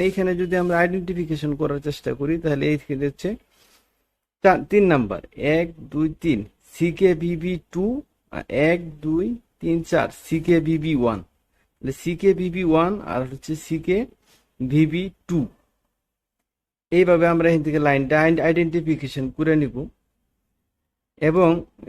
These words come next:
যে প্যানেলটা কোনো ধরনের কোনো সমস্যা নাই, যে এই ব্র্যান্ডের যে প্যানেলটা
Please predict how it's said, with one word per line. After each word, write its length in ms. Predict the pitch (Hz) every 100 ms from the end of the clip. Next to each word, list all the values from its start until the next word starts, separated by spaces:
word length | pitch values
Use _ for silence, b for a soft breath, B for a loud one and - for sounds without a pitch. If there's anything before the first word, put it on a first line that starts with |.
| 87 123 120
যে 140 | 156 190 196
প্যানেলটা 440 | 180 180 185 175 190 190
কোনো 160 | 208 196 175
ধরনের 320 | 185 190 185 175
কোনো 140 | 175 160 -
সমস্যা 460 | 170 196 190 - 135 113
নাই, 140 | 101 - _ _ _ _ _ 120
যে 280 | 120 151 165 165 - 165
এই 100 | 190 196 160 -
ব্র্যান্ডের 500 | 135 139 143 156 151 143 131
যে 80 | 147 -
প্যানেলটা 420 | 135 139 139 131